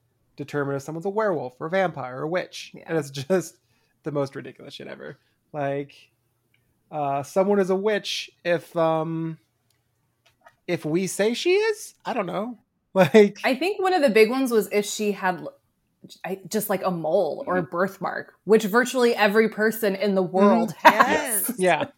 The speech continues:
Speaker 3: <laughs> Or, like, some vague connection to nature. It's like, "Oh, you, you like spending time outdoors? Um,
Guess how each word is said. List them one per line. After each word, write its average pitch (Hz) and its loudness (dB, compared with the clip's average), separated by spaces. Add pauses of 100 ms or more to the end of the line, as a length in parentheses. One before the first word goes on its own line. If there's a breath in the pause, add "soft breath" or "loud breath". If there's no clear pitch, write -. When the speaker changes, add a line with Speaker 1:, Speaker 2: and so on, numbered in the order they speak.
(120)
Speaker 3:
<laughs> - -14
Or, 101 -6
like, 92 -2
some 110 0
vague 98 -2
connection 98 -4
to - -10
nature. 80 -8
It's 92 -14
like, 90 -2
"Oh, 110 0
you, 95 -6
you 107 0
like 104 4
spending 104 0
time 101 -2
outdoors? 104 -2 (140)
Um, 85 -6